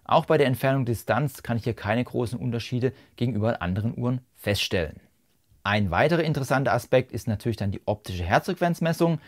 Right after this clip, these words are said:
Die Enduro drei bietet uns hier den Garmin-Sensor der fünften Generation, das heißt also den neuesten Sensor, den Garmin zu bieten hat.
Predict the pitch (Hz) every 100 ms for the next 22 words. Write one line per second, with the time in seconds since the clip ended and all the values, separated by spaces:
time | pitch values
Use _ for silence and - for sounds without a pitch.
0 | - - - - 131 131 135 131 123 104
1 | 98 151 135 127 117 120 - 131 127 -
2 | 104 101 - 87 151 147 135 139 113 101
3 | 85 143 143 - 113 104 92 87 - 131
4 | 151 - 101 131 - 107 104 92 92 92
5 | 139 135 110 110 131 127 - - _ 107
6 | 110 98 104 104 - 82 139 160 175 165
7 | -